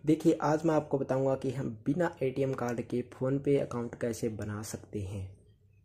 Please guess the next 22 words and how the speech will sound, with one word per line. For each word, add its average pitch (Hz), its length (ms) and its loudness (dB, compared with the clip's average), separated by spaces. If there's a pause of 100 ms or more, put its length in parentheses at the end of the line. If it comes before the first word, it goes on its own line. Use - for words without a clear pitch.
(460)
तो 151 80 8
देखिए, 170 240 8
सबसे 175 300 6
पहले 156 240 8
आपको 151 240 4
चले 135 220 4
जाना 127 220 2
है 127 80 2
प्ले 110 240 -2
स्टोर 117 360 2
के 120 80 0
अंदर। 117 240 -2 (2000)
प्ले 135 200 6
स्टोर 139 300 6
में 139 160 4
जब 139 220 4
आप 131 300 2
जाओगे 135 340 6
तो 139 120 0
यहाँ 113 280 0
पर 139 120 0
आपको 156 480 2